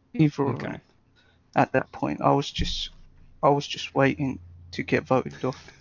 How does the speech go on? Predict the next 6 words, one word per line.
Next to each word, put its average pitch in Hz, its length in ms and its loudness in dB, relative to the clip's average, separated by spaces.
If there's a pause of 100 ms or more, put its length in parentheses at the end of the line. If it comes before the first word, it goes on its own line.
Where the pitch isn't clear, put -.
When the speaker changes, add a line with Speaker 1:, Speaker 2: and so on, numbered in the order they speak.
(240)
Speaker 1:
<laughs> - 60 -8 (1500)
Speaker 2:
So 123 560 2 (260)
then 131 200 2
we 147 120 4
asked, 123 520 0
uh, 101 280 -10